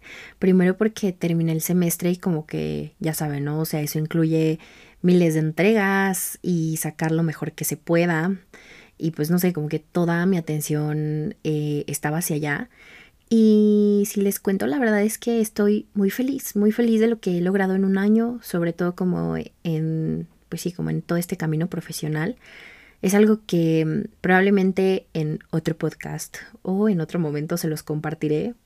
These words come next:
pero sí, me siento muy bien por ese lado. Y luego, la verdad es que estuve ausente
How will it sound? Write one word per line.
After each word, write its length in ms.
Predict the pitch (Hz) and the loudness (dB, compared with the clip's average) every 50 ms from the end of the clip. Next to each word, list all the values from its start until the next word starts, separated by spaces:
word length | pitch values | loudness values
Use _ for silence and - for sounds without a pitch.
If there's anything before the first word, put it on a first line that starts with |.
| _ _ _ - | _ _ _ -2
pero 420 | 190 170 165 165 165 160 156 160 | 0 2 2 4 2 2 2 0
sí, 220 | - - 403 - _ _ _ - | -2 -2 -4 -4 _ _ _ -6
me 80 | - 190 | -6 -2
siento 220 | - 196 202 214 | 0 2 2 4
muy 160 | 214 214 214 202 | 4 6 6 6
bien 180 | 196 196 196 | 6 4 4
por 140 | - 202 202 | 2 0 -2
ese 160 | 180 - 190 | 0 0 0
lado. 340 | 190 190 175 156 165 233 - _ _ - - - - - - - - - - _ _ - | 0 2 2 0 -2 -4 -6 _ _ -20 -20 -20 -20 -20 -20 -20 -20 -20 -20 _ _ 2
Y 120 | 240 254 | 4 4
luego, 300 | 269 294 294 247 208 208 | 6 6 6 6 4 4
la 160 | 233 240 208 | 4 2 2
verdad 320 | 185 180 180 185 185 185 185 | 2 2 2 2 2 2 2
es 300 | 190 190 185 180 - - | 2 2 0 0 -2 -6
que 960 | - - 185 185 185 180 180 175 175 175 170 170 170 170 170 165 - - - _ _ _ - | -4 -2 0 2 4 4 4 2 2 2 2 2 2 2 0 0 -2 -4 -10 _ _ _ -4
estuve 760 | 170 151 - - - - 175 170 170 170 170 165 - - - | -4 -4 -4 -4 -2 -2 0 2 2 2 2 0 -2 -4 -4
ausente 920 | 165 156 151 156 - - - 220 220 214 185 180 - 156 156 160 185 - | -4 -4 -2 -2 -4 -2 2 4 4 4 4 2 0 -2 -2 -2 -2 -4